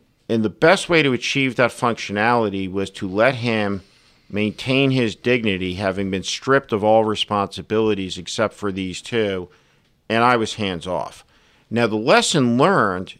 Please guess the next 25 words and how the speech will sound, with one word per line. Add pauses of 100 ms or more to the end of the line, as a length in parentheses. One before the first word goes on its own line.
is
this. (1000)
If
you're
put
in
charge
of
something, (1300)
you're
either (200)
all
the
way
in
charge
of
it (1160)
or
you're
not
in
charge
at
all.